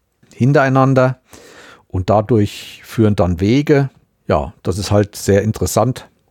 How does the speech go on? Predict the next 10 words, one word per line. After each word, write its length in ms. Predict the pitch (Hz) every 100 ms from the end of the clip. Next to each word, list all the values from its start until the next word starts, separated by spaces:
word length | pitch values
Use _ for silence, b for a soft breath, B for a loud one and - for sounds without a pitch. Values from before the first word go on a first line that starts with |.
| _ _ _ B B B B _ -
Man 140 | 95
kann 180 | - 104
sich 180 | 98 -
da 360 | 104 101 92
wirklich 400 | - 98 98 90
ein, 160 | - 98
zwei 280 | - - 90
Tage 520 | - 98 101 104 95 - _ _ _ _ _ _ _ _
wunderbar 560 | 98 101 101 92 92 -
tummeln. 320 | 113 92 -